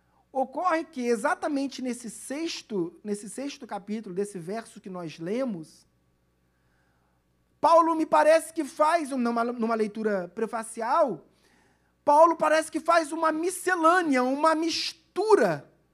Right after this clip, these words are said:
daquilo que é, ahn, pastoral, que concerne as nossas atitudes cotidianas,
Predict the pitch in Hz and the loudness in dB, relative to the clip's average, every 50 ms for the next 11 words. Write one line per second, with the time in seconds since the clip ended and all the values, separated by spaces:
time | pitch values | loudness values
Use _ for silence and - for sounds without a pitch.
0 | _ _ _ - _ - 202 302 294 294 - - 320 359 392 381 370 339 349 - | _ _ _ -20 _ -2 0 2 2 0 -2 -6 -4 -4 -2 -2 -4 -6 -6 -6
1 | 302 302 285 240 226 220 208 185 165 - _ _ _ _ _ _ _ _ _ - | -6 -4 -2 -2 -2 -2 -2 -4 -4 -8 _ _ _ _ _ _ _ _ _ -6
2 | 226 208 214 214 208 202 196 196 190 190 190 185 175 170 165 147 147 170 _ _ | -2 -2 0 0 -2 -2 -4 -4 -6 -6 -8 -8 -8 -10 -12 -12 -14 -18 _ _
3 | _ _ _ _ _ _ _ _ _ _ _ _ _ _ _ _ _ _ _ _ | _ _ _ _ _ _ _ _ _ _ _ _ _ _ _ _ _ _ _ _
4 | _ _ _ _ - 262 269 254 - - - 311 311 294 277 269 277 311 381 466 | _ _ _ _ -4 -2 -2 -2 -4 -4 2 4 4 6 6 6 6 6 6 4
5 | 480 - - _ _ _ _ _ _ _ _ _ _ _ _ _ _ _ _ _ | 2 -4 -14 _ _ _ _ _ _ _ _ _ _ _ _ _ _ _ _ _
6 | _ - 269 214 285 285 262 233 254 - 285 294 294 302 - 277 269 269 269 262 | _ -10 -10 -8 -6 -4 -4 -4 -4 -2 -2 -2 -2 -2 -4 -4 -2 -2 0 -2
7 | 226 202 226 254 247 240 - 240 208 240 233 - 233 226 - 262 269 220 208 208 | -2 -4 -6 -8 -8 -8 -10 -10 -8 -8 -8 -10 -10 -10 -8 -6 -6 -6 -8 -8
8 | - 254 233 240 - 226 190 233 247 240 254 285 320 370 427 - - - | -6 -6 -6 -6 -6 -10 -8 -6 -6 -4 -2 -4 -4 -4 -8 -12 -14 -20